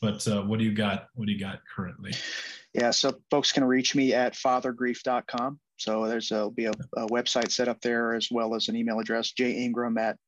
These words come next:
Speaker 2: fathergrief dot com. So, um, really just the focus is, um, again, around creating some resources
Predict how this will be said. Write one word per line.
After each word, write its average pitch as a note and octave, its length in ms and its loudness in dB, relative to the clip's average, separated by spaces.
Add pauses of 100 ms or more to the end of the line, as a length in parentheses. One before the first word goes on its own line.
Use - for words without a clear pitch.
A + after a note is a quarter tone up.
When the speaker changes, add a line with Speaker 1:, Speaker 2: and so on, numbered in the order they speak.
(140)
Speaker 2:
fathergrief A2 500 0
dot G#2+ 180 2
com. A2 240 0
So, A2 340 -2 (460)
um, A2 260 -2 (160)
really B2+ 260 4
just A#2 280 0
the B2+ 60 2
focus A#2+ 500 0
is, A2 400 0
um, A2+ 320 -4 (200)
again, A2 240 0
around A2+ 320 2
creating A2+ 300 2
some A2+ 160 0
resources A2 760 0